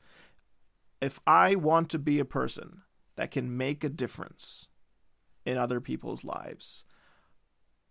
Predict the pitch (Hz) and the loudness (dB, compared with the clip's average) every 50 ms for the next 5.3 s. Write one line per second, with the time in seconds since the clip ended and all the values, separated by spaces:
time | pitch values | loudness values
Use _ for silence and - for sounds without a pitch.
0 | _ _ _ _ _ _ _ _ _ _ _ _ _ - 131 135 143 139 139 131 | _ _ _ _ _ _ _ _ _ _ _ _ _ 6 6 8 8 8 4 2
1 | 131 123 123 - - - - - 120 113 117 120 120 - _ _ _ _ _ - | 0 -2 -4 -4 -8 -10 -10 -8 -8 -8 -8 -10 -12 -16 _ _ _ _ _ -8
2 | 131 120 117 - 127 127 - 123 - 120 117 - 113 113 113 107 101 104 98 98 | -6 -6 -4 -4 -6 -6 -6 -6 -6 -8 -8 -8 -8 -6 -6 -6 -6 -6 -8 -8
3 | 98 - - - - - - - 101 - - - - - - - - - - - | -10 -10 -12 -14 -14 -16 -14 -10 -10 -10 -8 -10 -10 -12 -12 -14 -18 -20 -20 -20
4 | - - - - - - - _ _ - - - 127 120 - - - 123 117 113 | -20 -20 -20 -20 -20 -20 -20 _ _ -20 -16 -12 -12 -10 -6 -4 -2 0 0 0
5 | 113 113 113 113 - - | 0 0 -2 -2 -4 -6